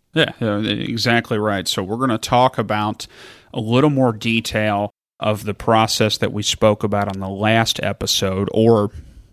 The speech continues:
you know, more specifically on the last one, we talked more about if something is left behind, if there's an asset or an account that is not under the control and the protection and the purview of the trust.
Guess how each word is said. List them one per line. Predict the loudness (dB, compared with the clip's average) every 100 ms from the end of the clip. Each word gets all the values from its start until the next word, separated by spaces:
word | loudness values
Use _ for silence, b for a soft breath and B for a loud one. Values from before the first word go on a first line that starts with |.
| -10
you |
know, | -6
more | -4 -6
specifically | -6 -2 0 0 -2 -4
on | -4
the |
last | -2 -2 -2 -4
one, | -6
we | -6
talked | -6 -8 -8 -8
more | -4 -4
about | -4 -4 -4 -6 b b b b b 0
if | 0
something | 0 2 2 2 0
is | 0 -4
left | -4 -6 -6
behind, | -10 -6 0 2 4 4 2 -2
if | -8 -6
there's | -6 -4 -4
an | -4 -6
asset | -6 -4 -2 0 -2
or | -4 -8
an |
account | -10 -10 -6 -4 -4 -6
that | -8
is | -6
not | -6 -4 -2 -2 -2 -6 -12 _ _ 0
under | 0 0
the | -4
control | -6 -10 -8 -4 -2 -2 -2
and | -4
the | -6
protection | -10 -10 -4 -4 -4 -6 -6
and | -6 -8
the | -8
purview | -8 -2 0 0 -2 -8 -6 -6 -8
of | -8 -12
the |
trust. | -12 -8 -6 -4 -4 -8